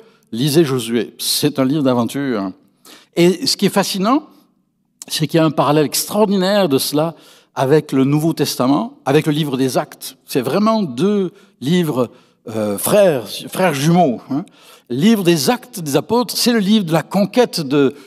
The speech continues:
de la foi chrétienne qui se répand, qui se propage miraculeusement. Euh, mais, euh, avant cela, il y avait les fondements, les évangiles, Matthieu, Marc, Luc, Jean. Et puis après ça, il y a les épîtres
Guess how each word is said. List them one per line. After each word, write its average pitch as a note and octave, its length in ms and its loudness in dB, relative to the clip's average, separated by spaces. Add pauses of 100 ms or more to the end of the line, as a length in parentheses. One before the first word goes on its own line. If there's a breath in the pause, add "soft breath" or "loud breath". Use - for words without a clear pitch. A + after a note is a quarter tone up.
(140 loud breath)
de D3 100 -4
la C#3+ 120 2
foi A3 240 -2
chrétienne G#3+ 500 0
qui - 140 -6
se - 120 -4
répand, G3 480 -2
qui - 140 -4
se - 140 -2
propage E3 560 0
miraculeusement. E3 1080 0 (580 soft breath)
Euh, C3 220 0
mais, F3+ 460 2
euh, B2+ 220 2 (720)
avant D3+ 280 0
cela, G#3+ 220 0
il G3 60 2
y F#3 40 0
avait E3 120 2
les C#3+ 80 0
fondements, C3+ 500 -2 (160)
les D#3 160 4
évangiles, C#3 600 2
Matthieu, C#3+ 320 -6
Marc, C#3+ 300 -4
Luc, C3 200 0
Jean. C#3 260 -4 (420 soft breath)
Et D#3 80 2
puis F3 140 0
après F#3+ 280 0
ça, F#3+ 360 0 (240 loud breath)
il C3 60 -2
y - 20 0
a C3+ 40 4
les C3+ 180 2
épîtres - 480 -8